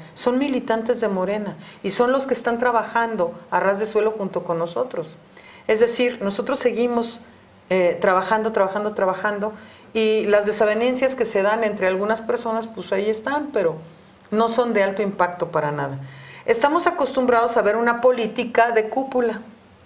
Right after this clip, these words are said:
Y entonces en esa política de cúpula pensamos que esa cúpula es el partido.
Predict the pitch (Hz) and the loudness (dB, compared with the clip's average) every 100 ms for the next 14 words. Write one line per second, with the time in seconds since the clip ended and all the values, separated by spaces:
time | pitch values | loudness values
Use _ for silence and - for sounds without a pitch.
0 | - - - - - - - - - 208 | -20 -20 -20 -20 -20 -20 -20 -20 -4 0
1 | 220 226 254 254 254 226 233 277 254 240 | 2 4 2 4 2 2 2 2 2 0
2 | 240 254 240 233 233 - 240 233 202 220 | 0 2 2 2 -2 0 2 2 2 2
3 | 220 220 214 170 - 226 254 269 233 226 | 0 2 2 2 2 2 2 0 -2 0
4 | 220 - 233 247 - 170 160 143 - 147 | 2 4 2 2 0 -2 0 -2 -2 -8